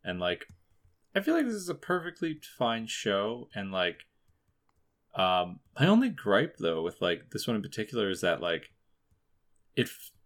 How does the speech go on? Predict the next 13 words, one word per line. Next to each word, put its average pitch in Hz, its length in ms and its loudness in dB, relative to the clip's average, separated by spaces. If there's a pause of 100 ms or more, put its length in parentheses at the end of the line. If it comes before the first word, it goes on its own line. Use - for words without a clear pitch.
(140)
it 117 140 0
feels 196 500 2
like 165 220 2
nothing 104 720 -4
really 95 320 0
happened 87 600 -4
at 85 100 -2
all. 87 500 0
Like, 90 120 -4
it, 92 120 -4 (160)
if, 104 140 -6 (560)
I 110 80 4
guess, 147 340 4